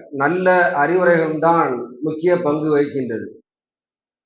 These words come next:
இந்த உலகத்திலே மனிதன் பிறந்தது முதல் இறப்பது வரைக்கும் ஒரு மனிதனுடைய வாழ்க்கையில் சந்திக்கக்கூடிய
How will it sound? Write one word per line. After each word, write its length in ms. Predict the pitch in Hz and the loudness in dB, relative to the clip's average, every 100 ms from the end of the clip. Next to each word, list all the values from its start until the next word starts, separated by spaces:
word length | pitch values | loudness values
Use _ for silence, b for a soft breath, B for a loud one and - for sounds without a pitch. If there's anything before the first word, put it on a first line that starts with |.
| _ _ _ _ _ _ _ _ _ _ _ _ _ _ _ _ | _ _ _ _ _ _ _ _ _ _ _ _ _ _ _ _
இந்த 220 | 156 175 | -2 0
உலகத்திலே 500 | 180 202 196 180 196 | 2 0 0 0 0
மனிதன் 480 | 185 165 180 190 185 | 2 2 2 0 0
பிறந்தது 420 | 165 180 190 180 | 0 2 2 0
முதல் 360 | 170 170 180 180 180 - - - _ | 0 2 2 2 0 -6 -16 -20 _
இறப்பது 480 | 151 170 190 190 190 | -4 0 0 2 2
வரைக்கும் 580 | 180 170 170 180 185 170 | 4 2 2 0 -2 0
ஒரு 140 | 160 | 0
மனிதனுடைய 560 | 165 156 170 185 185 185 | 0 0 0 0 2 2
வாழ்க்கையில் 680 | 175 156 170 180 180 180 165 | 4 4 4 2 -2 -2 0
சந்திக்கக்கூடிய 760 | 160 175 175 170 151 156 160 | -2 -2 -2 -4 -4 -4 0